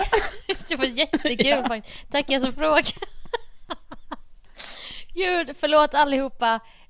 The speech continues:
Speaker 1: Vi har ju en dålig dag och nu är det så att det vänder och vi börjar garva bara. Förlåt.
Speaker 2: Ja. Nej, men vad, vad kul, Sofia. Hur var det då?
Speaker 1: Ja. Det var, det var så kul.
Speaker 2: Ja.
Speaker 1: Okej, jag ska skärpa mig. <clears throat>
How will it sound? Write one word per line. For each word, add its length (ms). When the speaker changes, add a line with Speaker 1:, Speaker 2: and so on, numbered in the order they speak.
Speaker 1:
Vi 500
har 220
ju 200
en 160
dålig 320
dag 260
och 100
nu 260
är 120
det 80
så 100
att 140
det 80
vänder 600
och 100
vi 80
börjar 220
garva 520
bara. 300
Förlåt. 180
Speaker 2:
Ja. 160
Nej, 180
men 160
vad, 260
vad 180
kul, 320
Sofia. 320
Hur 160
var 180
det 120
då? 120
Speaker 1:
Ja. 400
Det 180
var, 380
det 60
var 100
så 220
kul. 200
Speaker 2:
Ja. 260
Speaker 1:
Okej, 320
jag 80
ska 100
skärpa 200
mig. 160
<clears throat> 680